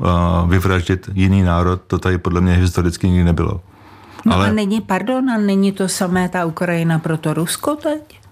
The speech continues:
Speaker 1: Já myslím, myslím, že ten rozsah, eh, té války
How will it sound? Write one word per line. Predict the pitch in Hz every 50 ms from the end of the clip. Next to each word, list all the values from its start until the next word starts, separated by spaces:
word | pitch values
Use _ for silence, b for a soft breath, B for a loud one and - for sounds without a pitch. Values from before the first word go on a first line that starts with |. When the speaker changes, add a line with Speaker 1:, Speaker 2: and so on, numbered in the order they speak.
| -
Speaker 1:
Já | - 101
myslím, | 104 98 - 127
myslím, | 113 107 - 120
že | 110
ten | 101 120 117 107
rozsah, | 98 98 113 110 - - 104 95 92 - -
eh, | 101 95 92 92 92 92 92 92 -
té | - 110 104
války | 95 92 90 90 92 90 - - 107 110 117 123 123